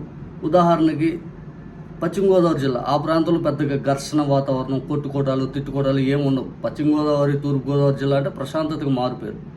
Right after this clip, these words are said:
అటువంటి ప్రాంతంలో నిజంగా చెప్పాలనుకుంటే ఇదిగోండి, అసలు ఎలా ఉందంటే ఇక్కడ చూడండి,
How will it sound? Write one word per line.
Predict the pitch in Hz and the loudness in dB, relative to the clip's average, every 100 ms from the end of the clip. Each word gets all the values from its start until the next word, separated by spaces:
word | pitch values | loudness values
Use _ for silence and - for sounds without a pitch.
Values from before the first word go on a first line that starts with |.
| - - - - - | -18 -18 -18 -10 -4
అటువంటి | 170 196 196 175 | 0 2 2 2
ప్రాంతంలో | 165 165 196 196 180 135 151 185 - - - - - - - - | 0 0 2 0 2 0 0 -4 -10 -16 -16 -16 -16 -16 -12 -4
నిజంగా | - 202 214 180 | 0 2 4 4
చెప్పాలనుకుంటే | 180 185 180 175 160 160 185 202 143 | 4 4 6 6 4 2 0 -2 0
ఇదిగోండి, | 135 127 113 | 0 0 -2
అసలు | 113 110 - - - - - - - - - - 151 | -6 -12 -14 -16 -16 -16 -16 -18 -18 -16 -16 -10 -4
ఎలా | 165 | 0
ఉందంటే | 165 151 147 160 | 2 2 2 0
ఇక్కడ | 147 117 - | -2 -6 -6
చూడండి, | 135 131 135 | -4 -2 -2